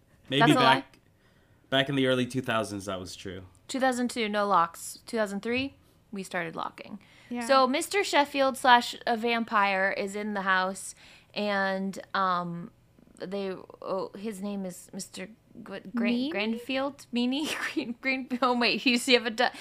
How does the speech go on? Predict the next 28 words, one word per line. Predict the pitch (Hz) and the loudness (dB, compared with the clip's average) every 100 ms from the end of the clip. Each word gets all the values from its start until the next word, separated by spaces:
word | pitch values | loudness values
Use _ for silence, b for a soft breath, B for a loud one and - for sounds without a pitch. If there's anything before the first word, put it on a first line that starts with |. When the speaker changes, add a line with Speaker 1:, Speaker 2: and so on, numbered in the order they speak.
| B - | B 6
Speaker 1:
everyone's | 392 494 - | 8 8 6
got | 269 214 - | 6 6 4
double | 208 190 | 4 4
identities. | 175 156 156 151 156 - B B | 0 -2 -4 -6 -10 -12 B B
So, | - 277 254 254 B - - | 2 4 4 2 B -20 0
okay, | 226 208 | 2 2
so | 175 208 | 0 0
he's | 302 320 | 2 2
in | 320 | 4
the | |
house. | 262 135 - | 6 4 2
We | 202 | -2
run | 208 196 | 2 2
into | 175 | 0
him, | 156 147 | -6 -4
but | 185 | 0
then | 220 | 2
we | 202 | 0
s-, | 196 - - - | -2 -4 -4 -6
we | 214 190 - | -6 -8 -8
change | - 285 254 262 - | -8 -4 -2 -2 -4
to | 202 | -4
Missus | 240 294 269 | -2 -4 -2
Dawson, | 233 180 180 202 180 180 180 | 2 4 2 -4 -4 -6 -6
who | 202 | -6
gets | 175 196 202 | 0 -2 0
a, | 196 175 170 b b b b b b _ - | -4 -4 -6 b b b b b b _ -8
who, | 202 220 | -4 -4